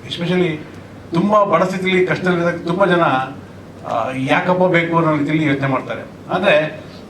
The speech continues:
ಜೀವನದಲ್ಲಿ ಖುಷಿ ಕೊಡೋದು ಇರ್ಬೇಕು. ಸಾಯಿ ಪ್ರಕಾಶ್ ಅದ್ ಹೇಳಿದೆ, "ಬರೀ ದುಃಖನೇ ತೋರಿಸ್ಬೇಡಿ ಸರ್, ಸ್ವಲ್ಪ ಖುಷಿನೂ ಕೊಡಿ" ಅಂತ. ಯಾಕಂದ್ರೆ ಜೀವನದಲ್ಲಿ ನಮಗೊಂದು ಖುಷಿ ಇದ್ರೇನೆ ಜೀವನ. ಹುಮ್ಮಸ್ ಇರ್ಬೇಕಾದ್ರೆ, ಒಂದು ಉತ್ಸಾಹ ಇರ್ಬೇಕಾದ್ರೆ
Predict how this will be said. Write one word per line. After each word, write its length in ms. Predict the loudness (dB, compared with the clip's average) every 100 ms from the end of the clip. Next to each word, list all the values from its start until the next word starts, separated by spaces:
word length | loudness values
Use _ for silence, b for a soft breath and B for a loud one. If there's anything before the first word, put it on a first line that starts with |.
| 0
ಜೀವನದಲ್ಲಿ 340 | 0 2 -2
ಖುಷಿ 260 | 0 2 4
ಕೊಡೋದು 260 | 6 6
ಇರ್ಬೇಕು. 360 | 4 4 0 -8 -16 -20 -20 -14 0
ಸಾಯಿ 160 | 0
ಪ್ರಕಾಶ್ 240 | 2 0 0
ಅದ್ 160 | 2
ಹೇಳಿದೆ, 220 | 2 2 2
"ಬರೀ 520 | 4 6 6 4 0 -10 -14 -6
ದುಃಖನೇ 260 | 0 0 2
ತೋರಿಸ್ಬೇಡಿ 420 | 2 2 2 4
ಸರ್, 200 | 2 0 -4 -14 B B -6
ಸ್ವಲ್ಪ 180 | -4 -2
ಖುಷಿನೂ 340 | 0 0 0
ಕೊಡಿ" 260 | 2 2 2
ಅಂತ. 180 | 0
ಯಾಕಂದ್ರೆ 1080 | -2 -6 -16 -20 -20 -20 -20 -20 -8 -2 -2
ಜೀವನದಲ್ಲಿ 760 | 0 2 2 2 2 0 -6 -12 -18 -20 -18 -20 -8 -2
ನಮಗೊಂದು 340 | 0 0 0
ಖುಷಿ 240 | 0 2
ಇದ್ರೇನೆ 380 | 2 2 0 0
ಜೀವನ. 200 | 0 0 0 -4 -14 -18 -18 -20 -20 -20 -10
ಹುಮ್ಮಸ್ 340 | -4 2 2 2
ಇರ್ಬೇಕಾದ್ರೆ, 480 | 2 2 4 4 2
ಒಂದು 200 | 2 0
ಉತ್ಸಾಹ 240 | 2 4
ಇರ್ಬೇಕಾದ್ರೆ 680 | 4 2 2 2 2 -2